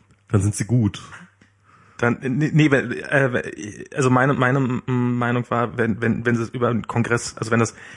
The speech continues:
Speaker 2: iPhone bis zum Kongress hält,
Speaker 1: Mhm.
Speaker 2: ist es gut.
Speaker 1: Ja.
Speaker 2: Also ich hab schon so
Speaker 1: Ach so,
Speaker 2: gedacht,
Speaker 1: genau,
Speaker 2: dass
Speaker 1: so
Speaker 2: das,
Speaker 1: rum, okay.
Speaker 2: dass das
Speaker 1: Mhm.
Speaker 2: so, äh, dass es so zwei, drei Wochen dauert, dass es ganz so schnell geht, hatte ich auch nicht mitgerechnet.
Speaker 1: Mhm.
Speaker 2: Ähm,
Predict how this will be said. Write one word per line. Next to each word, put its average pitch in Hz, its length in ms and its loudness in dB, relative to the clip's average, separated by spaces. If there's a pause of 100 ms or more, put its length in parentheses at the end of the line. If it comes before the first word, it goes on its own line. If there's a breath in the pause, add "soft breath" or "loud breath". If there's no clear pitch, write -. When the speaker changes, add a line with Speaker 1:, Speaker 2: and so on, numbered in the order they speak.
(160 loud breath)
Speaker 2:
iPhone 127 640 4
bis - 240 -4
zum 120 140 2
Kongress 101 440 0
hält, 110 480 2 (120)
Speaker 1:
Mhm. 104 180 4
Speaker 2:
ist 107 100 4
es 95 160 -2
gut. 85 340 -12 (100)
Speaker 1:
Ja. 92 240 2 (240 loud breath)
Speaker 2:
Also 107 140 2
ich 98 60 -2
hab 113 120 0
schon 127 180 4
so 120 80 0
Speaker 1:
Ach 113 40 2
so, 120 80 4
Speaker 2:
gedacht, 110 140 6
Speaker 1:
genau, 98 140 6
Speaker 2:
dass 92 80 4
Speaker 1:
so 98 80 0
Speaker 2:
das, 90 80 -2
Speaker 1:
rum, 85 140 -2
okay. - 160 -6
Speaker 2:
dass 110 160 2
das 107 140 4
Speaker 1:
Mhm. - 20 0
Speaker 2:
so, 113 320 4
äh, 113 260 2 (320 loud breath)
dass 110 180 -4
es - 120 -10
so 107 80 -6
zwei, 113 260 0
drei 113 240 2
Wochen 107 220 -2
dauert, 117 300 2
dass 110 80 -2
es - 100 -8
ganz 113 160 0
so - 60 -8
schnell 110 200 -4
geht, 107 140 -2
hatte 107 100 -4
ich - 80 -6
auch 107 60 2
nicht 120 120 2
mitgerechnet. 117 540 -2
Speaker 1:
Mhm. 98 320 -2 (320 loud breath)
Speaker 2:
Ähm, 113 720 4